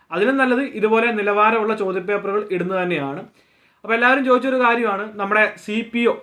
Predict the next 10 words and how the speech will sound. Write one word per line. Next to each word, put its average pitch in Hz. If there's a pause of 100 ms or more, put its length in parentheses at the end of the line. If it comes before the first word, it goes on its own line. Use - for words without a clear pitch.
(340)
സി 202
പി 196
ഒയുടെ 214
എക്സാം 196
ഇങ്ങനെ 190
വരാൻ 175
ചാ-, 165
ചാൻസ് 175
ഉണ്ടോ 160
എന്ന്. 117